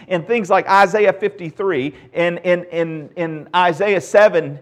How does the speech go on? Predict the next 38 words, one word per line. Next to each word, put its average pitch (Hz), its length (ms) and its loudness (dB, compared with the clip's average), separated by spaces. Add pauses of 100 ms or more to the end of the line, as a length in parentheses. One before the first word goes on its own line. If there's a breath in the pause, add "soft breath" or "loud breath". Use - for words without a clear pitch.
(140 soft breath)
and 131 100 -6
we're 139 60 -2
gonna 165 120 -2
look 180 120 -4
at - 140 -6
pa-, 170 300 0
uh, 131 100 0
chapter 185 320 -4
nine 175 340 0
here 165 140 -8
in 131 60 -8
a 127 40 -6
little 180 180 -4
bit, 127 400 -6
that 220 80 4
are 214 60 4
very 247 220 0
detailed, 294 1000 0
uh, 202 240 2
information 262 960 0 (160 loud breath)
about 226 420 6
the 240 80 4
coming 220 600 2
of 202 440 2
Jesus 220 480 -4
Christ. - 760 -2 (1800)
We 302 200 0
must 302 400 0
share 320 280 2
that 240 160 2
kind 247 160 -2
of 233 100 -4
information 226 720 -2 (180 soft breath)
with 196 160 2
people 220 240 -4
around 208 340 4
us, 170 140 -6
guys, 147 420 -6